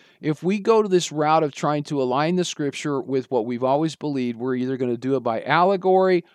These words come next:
or anachronism. So let's correct ourselves to align ourselves with what the Scripture says and allow the Scripture to lead us into a better system of theology.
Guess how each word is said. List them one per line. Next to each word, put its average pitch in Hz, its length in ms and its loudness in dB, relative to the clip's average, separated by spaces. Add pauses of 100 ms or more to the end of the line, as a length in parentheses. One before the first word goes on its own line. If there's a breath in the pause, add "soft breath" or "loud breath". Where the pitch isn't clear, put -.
(120)
or 143 220 -2
anachronism. 131 1000 -4 (880 soft breath)
So 143 220 0
let's 143 500 0
correct 170 520 0
ourselves 139 840 4
to 139 160 -2
align 131 300 0
ourselves 165 600 0
with 196 160 -4
what 175 180 -4
the 165 100 -8
Scripture 135 500 -6
says 131 480 0
and 127 100 -4
allow 139 300 2
the 175 80 -2
Scripture 139 440 -6
to - 180 -6
lead 156 360 -2
us 147 240 0
into 135 320 -2
a 113 120 -2
better 175 520 2 (720 soft breath)
system 156 540 0
of 131 140 -2
theology. 95 640 -6